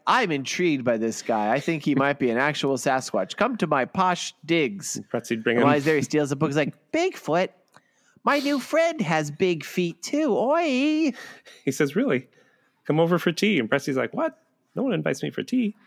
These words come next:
Speaker 1: No, I think he's like, "Come over for some fucking heroin."
Speaker 2: <laughs>
Speaker 1: He's like, "Why, thanks, I'd love some tea." But it turns <laughs> out, no, he's just he just,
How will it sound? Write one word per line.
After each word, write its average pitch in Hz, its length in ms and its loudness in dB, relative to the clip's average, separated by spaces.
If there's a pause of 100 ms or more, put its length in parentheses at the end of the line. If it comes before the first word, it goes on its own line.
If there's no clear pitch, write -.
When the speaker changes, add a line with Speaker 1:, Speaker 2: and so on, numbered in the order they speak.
(720)
Speaker 1:
No, 175 160 4
I 143 120 2
think 190 180 -2
he's 170 140 2
like, 143 260 0
"Come 156 160 0
over 165 240 0
for 143 140 -6
some 123 200 -6
fucking 143 380 -2
heroin." 139 580 0 (160)
Speaker 2:
<laughs> - 200 -6
Speaker 1:
He's - 80 -10
like, 202 160 2
"Why, 277 160 0
thanks, 285 320 -2
I'd 262 120 0
love 254 280 2
some 226 280 -2
tea." 185 640 0 (400)
But 151 200 0 (200)
it 147 140 -4
turns 160 360 0
<laughs> - 0 -
out, 156 200 2
no, 123 240 0
he's 127 160 -2
just - 260 -10 (560)
he - 180 -6
just, 156 280 -4